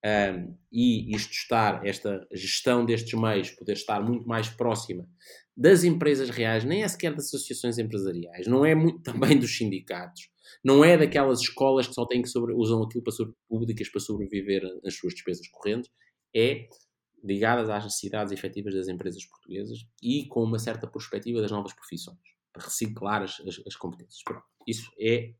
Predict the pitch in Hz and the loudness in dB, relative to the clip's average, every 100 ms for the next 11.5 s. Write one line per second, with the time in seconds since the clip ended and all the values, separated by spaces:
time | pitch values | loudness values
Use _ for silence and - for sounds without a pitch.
0 | _ _ 98 - 117 110 113 - 95 104 | _ _ -14 -6 -2 -2 -4 -10 -4 -4
1 | 104 - 101 - 101 92 98 - - _ | -4 -6 -6 -4 -4 -2 -2 -4 -8 _
2 | _ 104 107 - - 104 104 110 110 107 | _ 0 0 -2 -8 -4 2 4 2 -2
3 | 104 101 92 87 - - 170 170 110 123 | 0 0 0 -4 -14 -2 2 4 4 2
4 | 147 - 156 - 151 170 175 - 185 175 | 0 0 -2 0 -2 0 -2 -2 -4 -4
5 | - _ _ - 117 135 123 131 104 90 | -6 _ _ -12 -6 -4 -2 -2 -2 -8
6 | - - - 107 104 107 113 113 113 107 | -12 -18 -6 -6 -4 -4 -4 -4 -6 -4
7 | 107 113 139 170 120 101 98 95 95 117 | -4 -2 -2 -2 -4 -6 -6 -8 0 0
8 | 104 90 92 - 87 - 104 - - 92 | 0 -4 -8 -8 -10 -8 -10 -8 -8 -4
9 | 104 98 - - - - - 101 113 107 | -4 -4 -10 -20 -20 -20 -12 -10 -4 -4
10 | 107 104 104 110 107 - 107 101 110 107 | -2 -4 -2 0 -2 -4 -6 -6 -8 -10
11 | - - 110 104 | -12 -6 -4 -6